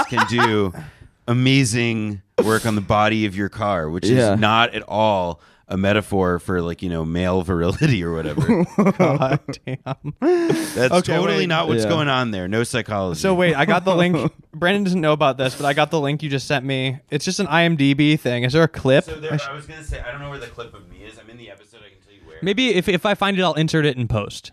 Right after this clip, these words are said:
Speaker 3: How about that?
Speaker 1: Yeah, yeah.
Speaker 3: But Noah told me earlier that he was on an episode of Keeping Up with the Kardashians.
Speaker 1: <laughs> Yeah, yeah,
Speaker 3: This
Speaker 1: yeah.
Speaker 3: is,
Speaker 2: Oh, wow.
Speaker 3: the episode is On the Road.
Speaker 1: Yeah,
Speaker 3: Um, season
Speaker 1: season
Speaker 3: ten, episode five.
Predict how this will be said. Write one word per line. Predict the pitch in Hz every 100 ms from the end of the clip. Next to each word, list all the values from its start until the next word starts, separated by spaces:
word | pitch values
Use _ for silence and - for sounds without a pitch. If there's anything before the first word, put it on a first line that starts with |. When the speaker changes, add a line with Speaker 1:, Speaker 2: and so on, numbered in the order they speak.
| -
Speaker 3:
How | 135
about | 113
that? | 117 117 - - _ _
Speaker 1:
Yeah, | - - -
yeah. | 139
Speaker 3:
But | 156 139 - _ _ - -
Noah | 151 208 202
told | 190 180
me | 175 160 147 - _
earlier | 156 156 147 135
that | 127
he | 151
was | 151
on | 151
an | 139
episode | 127 131 147
of | 127 -
Keeping | 135 139
Up | 127
with | 123
the |
Kardashians. | - 110 110 110 117 - 240 - -
Speaker 1:
<laughs> | - - - _ - _ _ -
Yeah, | 113 113 95 123
yeah, | 113 113 113
Speaker 3:
This | 170
Speaker 1:
yeah. | 160
Speaker 3:
is, | 139
Speaker 2:
Oh, |
wow. | 156 196
Speaker 3:
the | 160
episode | 170 196 - 196 180
is | 160 135
On | 143 160 165
the |
Road. | 131 147 123 113 117 - _ _
Speaker 1:
Yeah, | - 120 127
Speaker 3:
Um, |
season | 123 165 156 160
Speaker 1:
season |
Speaker 3:
ten, | 151 160 143
episode | 135 160 139
five. | - 135 131 113 107 -